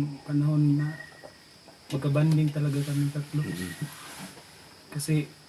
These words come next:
Speaker 1: matagal, matagal, matagal-tagal na din eh. Yung hindi,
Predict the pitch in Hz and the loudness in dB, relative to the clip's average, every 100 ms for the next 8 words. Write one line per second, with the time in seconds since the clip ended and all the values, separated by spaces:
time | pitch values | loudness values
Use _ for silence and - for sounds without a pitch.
0 | - - - - - - - - - - | -20 -20 -20 -20 -18 -18 -16 -18 -20 -20
1 | - - - - 139 131 143 135 143 143 | -20 -20 -20 -18 -14 -8 -4 0 2 2
2 | 147 147 143 156 151 147 139 143 147 143 | 2 0 -2 -2 -4 -2 -2 -2 -2 0
3 | 147 151 151 151 147 139 - - - - | 2 2 2 2 0 -2 -12 -20 -20 -20
4 | - - - - - - 147 143 143 143 | -20 -20 -20 -20 -20 -10 -2 2 2 0
5 | - - - - - - - - - - | -4 -16 -18 -18 -20 -20 -20 -20 -14 -4
6 | 135 139 120 | 0 2 0